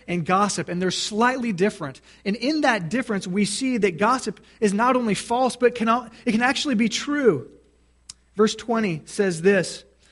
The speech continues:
Paul speaks of what he may find at the Corinthian church when he visits them. And he says, "When I come to vi-, when I come to visit you, this is, this is what I'm afraid I'm gonna find out." This was kind of a rebel church. He'd had trouble with them. And he says, "I don't wanna come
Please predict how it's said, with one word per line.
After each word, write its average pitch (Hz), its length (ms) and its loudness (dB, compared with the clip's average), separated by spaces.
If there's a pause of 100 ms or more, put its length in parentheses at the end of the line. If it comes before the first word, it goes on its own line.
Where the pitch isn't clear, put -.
(180)
Paul 226 220 2
speaks - 560 -4
of 175 160 0
what 196 160 4
he 202 120 2
may 196 180 2
find 196 640 -2 (200)
at 180 160 0
the 202 60 0
Corinthian 196 540 0
church 196 320 -2
when 180 140 -2
he 190 120 2
visits 190 460 4
them. 147 320 -2 (260)
And 190 80 2
he 190 60 4
says, 190 240 2
"When 208 120 0
I 196 80 4
come 240 340 -2
to 240 60 0
vi-, 190 180 -2 (140)
when 226 80 2
I 208 40 4
come 262 180 2
to 240 80 6
visit 233 380 0
you, 190 140 2
this 269 180 -2
is, 220 160 -2 (180)
this 277 160 0
is 254 80 2
what 220 160 4
I'm 208 140 2
afraid 226 360 2
I'm 220 140 0
gonna 190 140 0
find 202 400 -2
out." 175 340 2 (240)
This 220 160 0
was 240 140 -2
kind 220 240 0
of 180 100 2
a 190 80 6
rebel 208 380 4
church. 202 500 -2 (220)
He'd 208 160 4
had 202 160 4
trouble 240 420 2
with 190 220 2
them. 147 280 -2 (200)
And 196 80 4
he 185 40 6
says, 185 180 0
"I 185 120 4
don't 277 140 2
wanna 262 160 0
come 214 560 2